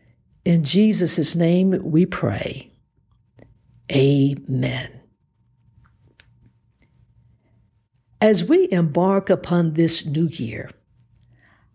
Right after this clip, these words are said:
I pray that we will do it with a new resolve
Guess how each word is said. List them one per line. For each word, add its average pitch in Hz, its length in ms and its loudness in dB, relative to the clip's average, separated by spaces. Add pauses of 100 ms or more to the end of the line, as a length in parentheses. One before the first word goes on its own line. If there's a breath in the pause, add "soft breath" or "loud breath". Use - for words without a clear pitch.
(140)
I 175 140 2
pray 262 420 0
that - 240 -2
we 190 160 2
will 165 200 0
do 190 280 0
it 233 200 -2
with 165 280 -2
a 160 140 -2
new 180 320 2
resolve 208 800 -4